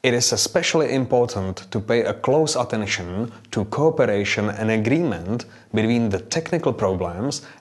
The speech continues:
and their possible statistical solutions. The statistics is always a supportive science, which can never substitute the technical competency. But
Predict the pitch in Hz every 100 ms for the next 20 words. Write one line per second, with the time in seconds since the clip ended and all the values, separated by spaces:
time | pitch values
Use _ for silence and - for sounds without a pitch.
0 | - 101 95 120 139 135 123 - 117 107
1 | - 104 - 101 - 98 90 104 - -
2 | - - - _ _ _ _ _ _ _
3 | _ _ _ - 110 - - 160 - 120
4 | 113 - 110 - 120 123 127 120 123 -
5 | 120 - 117 165 143 - 120 101 87 -
6 | 98 - - - _ 110 110 - 107 107
7 | 139 165 131 - 104 - 101 104 101 120
8 | - - 117 113 135 127 110 110 - 113
9 | 110 101 82 - - - - _ _ _
10 | _ _ _ _ - 95 107 - -